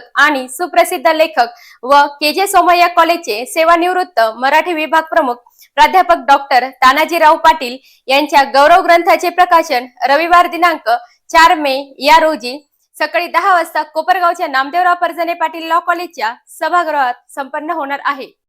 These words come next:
महाराष्ट्र साहित्य परिषदेच्या कोपरगाव शाखेच्या वतीने प्रकाशन समारंभाचे आयोजन करण्यात आले आहे. सुप्रसिद्ध समीक्षक प्राध्यापक डॉक्टर एकनाथ पगार व प्राचार्य डॉक्टर दिलीप धोंडगे यांच्या शुभ हस्ते व महाराष्ट्र साहित्य परिषदेच्या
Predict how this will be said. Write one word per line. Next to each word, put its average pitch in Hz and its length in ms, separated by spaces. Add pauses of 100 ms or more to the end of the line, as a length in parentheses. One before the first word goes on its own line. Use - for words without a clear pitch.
महाराष्ट्र 349 520
साहित्य 359 420
परिषदेच्या 330 720 (160)
कोपरगाव 311 440
शाखेच्या 339 480
वतीने 320 340
प्रकाशन 320 460
समारंभाचे 311 680
आयोजन 294 380
करण्यात 302 420
आले 277 160
आहे. 269 240 (420)
सुप्रसिद्ध 359 600
समीक्षक 339 500 (140)
प्राध्यापक 269 600
डॉक्टर 262 260
एकनाथ 320 540
पगार 247 300 (300)
व 285 80
प्राचार्य 302 560
डॉक्टर 277 400
दिलीप 311 340
धोंडगे 302 440
यांच्या 277 280
शुभ 339 180
हस्ते 277 440 (360)
व 277 180 (100)
महाराष्ट्र 339 480
साहित्य 359 420
परिषदेच्या 339 720